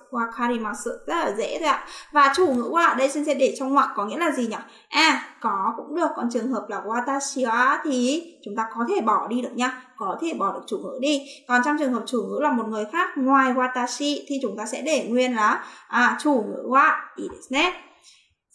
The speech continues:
Tsugi, sensei sẽ có là danh từ ga arimasu trước nhá. Chúng ta đi vào cái cấu trúc này trước. Chúng ta sẽ hiểu là có hoặc sở hữu cái gì. Ok, sensei sẽ lấy chủ ngữ trước. Chủ ngữ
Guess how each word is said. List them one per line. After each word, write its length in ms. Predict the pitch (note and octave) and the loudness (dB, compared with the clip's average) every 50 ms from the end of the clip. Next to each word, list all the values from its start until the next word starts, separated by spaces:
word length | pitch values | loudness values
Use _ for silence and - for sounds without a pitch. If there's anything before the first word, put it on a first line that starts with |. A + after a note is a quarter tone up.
| - - - | -14 -6 -2
Tsugi, 420 | F#4+ F#4+ G4 G4 F#4 C#4+ A3+ - - | 2 4 4 4 4 2 0 -2 -4
sensei 300 | - E4+ E4+ F4+ F4+ F4 E4+ | -2 0 0 2 2 0 0
sẽ 120 | F#4 F#4 F#4 | 0 -2 0
có 280 | - A3+ G3+ F#3 F3+ G#3+ C4 | 0 0 0 0 0 0 2
là 280 | D#4 D#4 C#4 - - - | 2 2 2 2 -2 -6
danh 600 | B3 - - F4+ F#4 F#4+ F#4 F#4+ F#4+ F#4+ F#4 F#4 F#4 - | -4 0 0 2 2 2 2 0 0 0 0 -2 0 0
từ 380 | D4+ C#4 C4+ B3+ B3 A#3+ A#3 A#3+ | 0 2 2 2 2 2 2 2
ga 220 | C#4 D#4+ F4+ F#4 F#4 | 4 6 6 6 4
arimasu 840 | F#4 - - - C4+ C4+ C4+ C4+ C4+ C4+ C4 C4 C4+ C4+ - - - - - | 4 0 0 2 4 4 4 4 4 4 2 2 0 -2 -4 -6 -10 -10 -8
trước 280 | - E4 E4+ E4 E4+ | -4 -4 -2 -2 0
nhá. 140 | E4+ F4 F#4+ F#4+ F#4 - | 2 2 2 2 0 -4
Chúng 140 | - G3+ F#3+ | -10 -10 -8
ta 80 | G3 G#3+ | -8 -6
đi 140 | A3 B3 A#3+ | -6 -6 -4
vào 200 | A#3 G#3+ G3 F#3 | -4 -4 -6 -6
cái 80 | - - - | -6 -10 -10
cấu 120 | - D3 G3 - | -10 -10 -10 -10
trúc 140 | D4 - F#4+ | -10 -8 -8
này 140 | F#4 A3+ - | -8 -8 -6
trước. 200 | - D#4+ F4 F#4 F4+ - - - - _ _ _ _ _ _ _ _ _ _ _ _ _ - - - - - - _ - | 0 2 2 2 2 -2 -10 -16 -20 _ _ _ _ _ _ _ _ _ _ _ _ _ -20 -20 -20 -20 -20 -20 _ 2
Chúng 140 | C#4 C4 C4+ | 4 4 6
ta 120 | D4+ D#4 | 6 4
sẽ 120 | - D4 E4 | 4 2 2
hiểu 180 | F4 F4+ C4 | 2 4 2
là 140 | G#3 - - - | 2 0 0 2
có 320 | A#3+ A#3 G#3+ A#3 B3 - - | 6 6 8 8 8 6 4
hoặc 140 | - A#3+ - | 0 -4 -2
sở 140 | - D#4+ B3+ | 0 0 2
hữu 220 | A#3 A3 A3 A#3+ | 2 2 0 0
cái 160 | - - B3 | 0 0 0
gì. 320 | C4 D#4 D#4 C#4 - - - - - _ _ _ _ _ _ _ | 0 0 0 0 -2 -6 -12 -20 -20 _ _ _ _ _ _ _
Ok, 180 | - - D4+ D#4 E4 E4 E4 D#4 D#4 - - - - _ - - | 0 2 2 4 4 4 4 2 0 -4 -10 -18 -20 _ -6 -4
sensei 240 | D#4 E4 F4 E4 E4 | 0 2 2 2 2
sẽ 100 | - D#4 | 2 2
lấy 160 | D#4+ C#4+ A#3+ B3+ | 2 2 2 2
chủ 100 | - E4+ | 0 -2
ngữ 160 | C#4+ G#3+ A3 C4 | -2 -2 -2 2
trước. 180 | F4 F#4 G4 G4+ G4 - - - - _ _ _ _ _ _ | 4 4 4 4 2 -2 -10 -16 -20 _ _ _ _ _ _
Chủ 180 | - E4 D4+ C4 | 0 2 2 2
ngữ 140 | A#3 - | 2 2